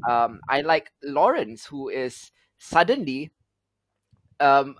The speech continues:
a capable, hardworking, uh, well-earning individual after him just, you know,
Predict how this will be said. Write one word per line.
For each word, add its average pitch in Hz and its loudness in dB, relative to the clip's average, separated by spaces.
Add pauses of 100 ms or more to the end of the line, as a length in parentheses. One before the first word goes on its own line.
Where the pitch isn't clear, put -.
a 160 -6
capable, 165 0 (160)
hardworking, 147 -2 (280)
uh, 117 -2
well-earning 151 2
individual 135 -2
after 127 -2
him 143 -6
just, 127 -6
you 123 -14
know, 117 -16